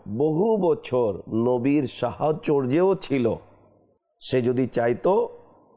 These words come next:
তাহলে এর বরকতে দুনিয়া ও আখিরাতের কল্যাণ অর্জন করতে পারত,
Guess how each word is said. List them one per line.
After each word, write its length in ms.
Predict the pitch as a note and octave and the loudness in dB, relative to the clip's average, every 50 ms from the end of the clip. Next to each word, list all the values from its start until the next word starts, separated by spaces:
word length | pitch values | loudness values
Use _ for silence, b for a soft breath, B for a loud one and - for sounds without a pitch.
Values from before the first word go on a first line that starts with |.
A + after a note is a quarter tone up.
| _ | _
তাহলে 420 | - C3 C#3 C3+ C#3 D#3 D3+ D3+ D3 - | -2 -2 -2 0 0 0 0 0 0 0
এর 220 | C3+ D3+ E3 E3 | 0 0 2 2
বরকতে 760 | D3+ A#2+ G#2+ A2 B2 C3+ D#3+ E3+ E3+ - G3+ G#3 - - F#3 E3 | 0 -2 -2 -2 0 0 0 0 0 -2 -2 0 0 0 0 0
দুনিয়া 500 | B2+ A2 G2+ C#3+ E3 F#3 G#3+ G#3+ G#3+ G#3 | 0 0 0 0 0 2 2 2 2 4
ও 120 | G3+ F#3+ E3 - - | 2 2 0 0 -2
আখিরাতের 680 | C3+ D3 E3 F3 - - - G#3 G3+ G3 - G3 E3+ | -2 -2 -2 -2 -2 -2 0 0 0 0 0 0 0
কল্যাণ 640 | - - - D3+ D3 D3 D3 E3 F#3 G3+ G#3+ B3 C#4 - - - - - - _ _ _ _ _ _ - | 0 -2 0 0 2 2 2 2 2 2 0 -2 -4 -10 -16 -20 -20 -20 -20 _ _ _ _ _ _ -2
অর্জন 540 | - C#3+ D3 D3+ C#3+ B2+ A#2+ G#3 A3 A3+ A3 | 2 2 2 2 0 0 0 0 0 0 0
করতে 300 | G3 G3+ G3 D#3+ - F3+ | 0 0 0 0 0 -2
পারত, 380 | D3+ - C#3 B2 A2+ - - | 0 0 0 -2 -2 -4 -6